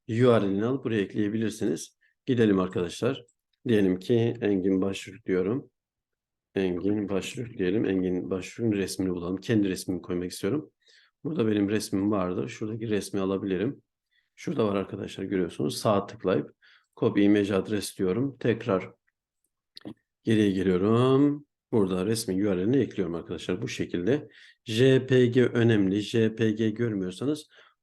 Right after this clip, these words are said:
o gelmez, gözükmez. Bu resimde ben J P G göremiyorum. O yüzden resmi değiştireceğim. Tekrar geri gidiyorum. Ee, tekrar yazalım. Engin Baştürk yazalım.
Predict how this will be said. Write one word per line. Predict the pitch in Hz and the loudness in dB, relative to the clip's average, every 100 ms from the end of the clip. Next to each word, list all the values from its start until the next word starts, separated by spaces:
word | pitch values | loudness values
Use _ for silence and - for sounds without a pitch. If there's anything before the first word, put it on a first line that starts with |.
| _ | _
o | 117 110 | 2 2
gelmez, | 110 120 110 95 90 92 | 2 4 4 4 2 -2
gözükmez. | - 110 107 98 107 135 - - | 0 0 0 -2 0 0 -4 -4
Bu | 123 113 107 | 0 0 2
resimde | 107 - 107 101 | -2 0 0 2
ben | 117 151 - _ _ _ | 2 0 -4 _ _ _
J | 110 113 110 104 | -4 2 2 2
P | 117 101 | 0 0
G | 98 135 123 | 2 2 0
göremiyorum. | 117 104 95 85 85 131 | 0 0 0 -2 -2 0
O | 117 101 | 0 0
yüzden | 90 123 143 - _ _ _ 120 | 0 -4 -4 -12 _ _ _ -6
resmi | 110 - 160 | -4 -4 -2
değiştireceğim. | 113 107 - 95 95 110 107 | 0 0 -2 -2 0 -2 -2
Tekrar | 113 113 92 | -4 -2 -2
geri | 92 92 | 0 -2
gidiyorum. | 90 90 90 117 139 _ _ _ _ _ _ _ _ _ | -2 -2 -2 -2 -4 _ _ _ _ _ _ _ _ _
Ee, | 104 98 92 - | -2 0 0 0
tekrar | 113 117 95 90 - - | -2 0 0 -2 -8 -8
yazalım. | - 95 92 87 95 90 | -2 0 0 -2 -2 -2
Engin | 92 85 90 87 | -2 -2 -2 -2
Baştürk | 85 - - | -6 -8 -6
yazalım. | 92 87 90 147 | -4 -2 -2 -2